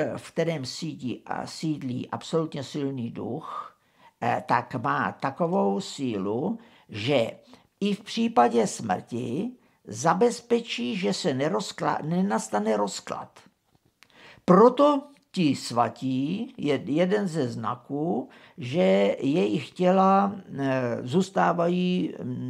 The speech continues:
neporušená dlouhou dobu tký-, eh, ze-, eh, dlouhou dobu neporušená,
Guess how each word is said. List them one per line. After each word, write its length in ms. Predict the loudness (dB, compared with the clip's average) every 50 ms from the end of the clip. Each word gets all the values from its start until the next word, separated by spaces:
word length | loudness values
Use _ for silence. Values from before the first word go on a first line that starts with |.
| -4 0 2
neporušená 580 | 2 2 2 2 0 0 0 0 0 0 0
dlouhou 440 | 0 2 4 4 4 6 4 4 4
dobu 260 | 2 2 2 0 -2
tký-, 360 | -2 -4 -8 -6 -4 -4 -2 0
eh, 280 | 0 2 2 2 2 0
ze-, 300 | 0 0 2 2 2 2
eh, 180 | 2 0 -2 -2 -6 -14 -20 -16 _ -4 0 2 2 2 4 2 2 2 2
dlouhou 560 | 4 6 6 6 8 6 6 6 4 4 4
dobu 540 | 4 4 4 4 2 2 2 2 0 -2 0
neporušená, 1000 | 0 0 2 4 4 4 4 2 0 0 0 0 0 0 0 0 0 0 0